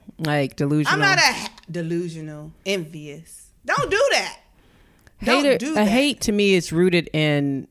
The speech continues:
Speaker 1: in hate. It's, it's rooted, if you are a hater, it's a negative reason.
Speaker 2: Right.
Speaker 1: You can't hate on someone that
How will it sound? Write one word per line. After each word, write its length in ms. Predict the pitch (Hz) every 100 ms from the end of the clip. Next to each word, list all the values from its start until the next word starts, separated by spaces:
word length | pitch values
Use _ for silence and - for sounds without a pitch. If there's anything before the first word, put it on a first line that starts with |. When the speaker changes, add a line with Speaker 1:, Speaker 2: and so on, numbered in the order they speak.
| _ -
Speaker 1:
in 120 | 180
hate. 340 | 240 214 - _ _ _ _ _ -
It's, 160 | 151 185
it's 200 | 175 -
rooted, 380 | 156 220 240 208
if 140 | 170
you 200 | 214 254
are 100 | 226 190
a 180 | 160
hater, 560 | 151 214 240 175 151 151 - - - 185
it's 180 | 185 -
a 100 | 175
negative 840 | 170 175 202 202 180 175 165 - - _
reason. 680 | - 151 196 170 131 95 - -
Speaker 2:
Right. 240 | 165 147 -
Speaker 1:
You 80 | 190
can't 340 | 254 247 -
hate 280 | - 220 247
on 160 | 208
someone 600 | - 185 175 170 165 160 156
that 380 | 156 151 -